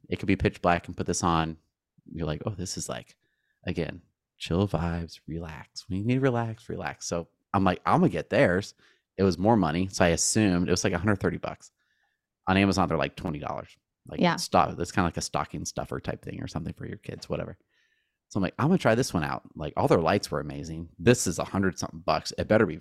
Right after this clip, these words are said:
Speaker 1: freaking amazing." Well, guess what? Pile of garbage. Like, awful. Like, this thing was awful. I'm like, "Are you kidding me?" I'm like, "I have to be doing something wrong."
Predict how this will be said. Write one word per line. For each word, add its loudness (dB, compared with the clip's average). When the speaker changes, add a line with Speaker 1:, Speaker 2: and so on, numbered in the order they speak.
Speaker 1:
freaking -4
amazing." -4
Well, 4
guess 0
what? -12
Pile 4
of 2
garbage. -2
Like, 0
awful. 0
Like, 2
this -2
thing 6
was -2
awful. 2
I'm -4
like, -6
"Are -2
you 0
kidding 6
me?" 4
I'm 2
like, -2
"I 2
have 0
to -18
be -6
doing -6
something -10
wrong." -8